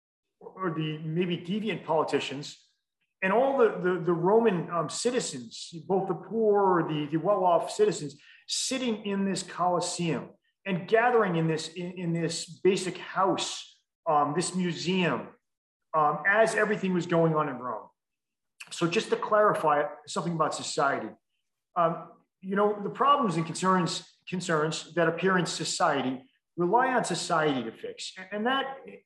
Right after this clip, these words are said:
that is not just the politicians. That's the people that elect the politicians to power. These pow-, these powerful offices of influence, um, are democratic republic, you know, and their democratic republic to a certain extent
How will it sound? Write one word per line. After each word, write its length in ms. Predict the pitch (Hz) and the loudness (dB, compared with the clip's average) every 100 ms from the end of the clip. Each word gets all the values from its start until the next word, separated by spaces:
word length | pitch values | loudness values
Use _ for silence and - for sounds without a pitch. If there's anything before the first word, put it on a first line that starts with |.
| - | -4
that 280 | 180 254 254 | 2 2 2
is 140 | 220 170 | -2 0
not 300 | 196 220 - | 2 2 2
just 340 | 202 185 - | 0 0 0
the 60 | 170 | -6
politicians. 960 | - 170 160 - 147 - - - - _ _ _ | 0 2 2 2 0 -2 -12 -18 -20 _ _ _
That's 280 | 190 262 254 | 2 2 2
the 100 | 214 | -2
people 340 | - 220 214 | -2 -2 0
that 100 | 180 | 0
elect 320 | 165 156 175 175 | 2 4 2 0
the 60 | |
politicians 680 | - 151 151 - 139 143 - | -2 2 2 2 -4 -8 -12
to 80 | - - | -18 -14
power. 320 | - 127 107 - - _ _ _ - | -4 -2 -4 -10 -20 _ _ _ -8
These 160 | 170 | -6
pow-, 360 | - 165 190 190 | -4 0 2 2
these 240 | 170 156 - | 0 -2 -4
powerful 640 | - 208 220 - 175 165 | 0 4 4 2 0 0
offices 720 | 175 180 175 175 - 123 - - | 2 2 2 -4 -8 -10 -8 -8
of 100 | 143 | -4
influence, 760 | 165 160 117 104 - - - _ _ _ 165 | -2 -4 -8 -14 -16 -16 -16 _ _ _ -2
um, 380 | 160 160 - - | 0 0 -6 -4
are 240 | 233 277 262 | 2 4 4
democratic 600 | 208 160 147 151 127 113 | 4 2 0 0 0 -2
republic, 420 | - - 117 - - _ _ _ _ _ _ _ _ | -6 -6 -6 -6 -18 _ _ _ _ _ _ _ _
you 220 | 196 196 | -8 -2
know, 160 | 196 202 | 0 2
and 180 | 214 185 | 2 4
their 180 | 240 262 | 6 6
democratic 520 | 262 254 - 196 175 | 2 2 2 0 0
republic 380 | 170 180 185 - | -2 0 0 2
to 100 | 180 | 0
a 60 | |
certain 260 | 165 180 180 | 2 -2 -2
extent 400 | 165 - 175 | -6 -2 -2